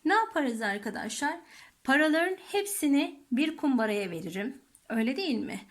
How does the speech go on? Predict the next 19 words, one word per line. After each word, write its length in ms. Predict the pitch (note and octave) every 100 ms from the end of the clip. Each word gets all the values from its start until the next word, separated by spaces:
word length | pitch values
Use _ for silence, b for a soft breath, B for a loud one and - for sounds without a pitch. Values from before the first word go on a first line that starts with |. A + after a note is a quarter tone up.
| B B -
Sonra 640 | - F4 F4 D#4+ D#4 E4+ B B _
iki 220 | C#4+ D#4+
tanesini 680 | F4+ F4 E4+ F4+ - F4+ F#4
bir 340 | C#4 A#3+ B3 -
kumbaraya, 680 | B3 A#3 G#3+ A3 C4+ C#4
bir 220 | C#4+ E4+
tanesini 520 | - D#4+ D#4 D4+ E4+ E4
farklı 440 | D4+ C4+ C4+ -
kumbaraya 520 | B3+ A3+ G3+ G3 F#3
verebilirim. 760 | F3 E3+ E3+ G3 B3 D4 D#4 B B B -
Ya 200 | F4+ C#4+
da 220 | A#3+ -
üçünü 440 | D#4+ E4 - B3+ A#3 -
ayrı 480 | C#4 D#4 C4+ A#3 A3+
ayrı 460 | C#4 D4+ B3+ G#3 G3+
kumbaralara 960 | - D4 C4+ A3 G#3 G3+ G3 B3 A3+ B B B -
dağıtabilirim 1200 | C4 C4 G#3+ C4+ D4+ F4 - _ - A#3+ A#3 G3 -
arkadaşlar. 1040 | - - - - - - - - - - _ _ _ _ _ _ _ _ _ _ _ _ _ _ - - - - _ _ _ _ _ _ _ _ _ _ _ _ _ _ _ _ _ _ _
Evet. 380 | - - -